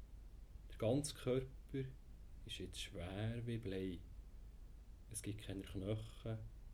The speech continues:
kein Mark und kein Blut, nur schweres Blei. Du jetzt die Vorstellung verändern. Dein ganzer Körper ist aus Watte. Er ist so leicht wie Watte.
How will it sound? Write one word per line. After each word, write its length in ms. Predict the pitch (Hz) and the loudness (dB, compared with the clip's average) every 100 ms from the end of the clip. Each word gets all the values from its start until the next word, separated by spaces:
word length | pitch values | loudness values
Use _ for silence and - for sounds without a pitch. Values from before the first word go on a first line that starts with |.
| - | -8
kein 340 | - 92 - | -4 -4 -2
Mark 360 | 95 92 113 131 - - - - - - | 0 4 4 2 -4 -8 -10 -10 -10 -6
und 140 | 101 104 | -4 0
kein 160 | 107 107 - | 2 2 2
Blut, 380 | 104 110 127 - - - - - - - - - | 4 6 4 2 -8 -10 -10 -10 -10 -10 -8 -4
nur 460 | 98 98 113 123 123 | 4 8 8 8 2
schweres 680 | 104 95 90 98 110 - - | 2 0 0 0 0 0 -2
Blei. 280 | 87 90 92 90 - - - - - - - - - - - - - | 0 0 0 -2 -8 -10 -10 -10 -10 -10 -10 -10 -10 -10 -10 -10 -6
Du 100 | 95 | -2
jetzt 260 | 101 107 - | 0 0 -2
die 40 | |
Vorstellung 600 | - 98 110 - 117 117 | 2 4 4 4 2 2
verändern. 840 | - 117 107 104 117 113 117 104 - - - - - - - - - | 2 4 6 6 4 4 2 2 0 -8 -10 -10 -10 -10 -10 -10 -8
Dein 100 | - | -2
ganzer 480 | 110 117 147 151 - | 2 4 4 4 2
Körper 520 | - 135 135 - 147 139 | 6 6 4 0 -2 0
ist 160 | - | 0
aus 140 | 110 104 | 2 2
Watte. 540 | 98 110 - - - - - - - - - - - - - | 2 0 -4 -6 -6 -6 -8 -10 -10 -10 -10 -10 -10 -8 -2
Er 80 | 117 | 0
ist 200 | 117 - | 2 4
so 120 | 107 | 6
leicht 500 | 110 139 160 151 - - - - - - | 8 8 6 4 -4 -10 -10 -10 -10 0
wie 180 | 123 120 | 4 6
Watte. 560 | 113 110 - - 104 | 4 2 -8 -6 -4